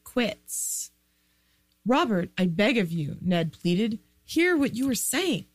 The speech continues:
You are talking of murdering a child."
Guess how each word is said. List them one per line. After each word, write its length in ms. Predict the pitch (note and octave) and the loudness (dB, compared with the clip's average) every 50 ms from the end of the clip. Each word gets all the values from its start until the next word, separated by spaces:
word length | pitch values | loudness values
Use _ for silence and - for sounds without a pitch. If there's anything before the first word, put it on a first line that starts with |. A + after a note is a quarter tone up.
| _ _ _ _ _ | _ _ _ _ _
You 180 | - A#3 D4+ G4 | -2 0 2 2
are 80 | G4+ F#4+ | 2 0
talking 600 | - - - C#4+ D4 D#4+ D#4+ - F#4+ F#4 F#4+ - | -2 -4 0 0 0 2 2 0 0 0 0 0
of 160 | - G#3+ G3 | 0 2 2
murdering 800 | F#3+ F#3 F#3 F#3+ G#3 A3+ C4 D4 C#4+ D#4 D#4+ D#4+ E4 E4 E4+ - | 2 2 2 4 4 4 4 2 2 2 2 2 2 2 0 0
a 120 | A#3 A#3+ | 0 -2
child." 800 | G#3+ - - - - - F#3+ G#3+ C4+ D4 C#4 G3+ D3+ A2 - - | -2 -2 -4 -4 -2 -2 0 0 2 2 2 0 -2 -2 -6 -12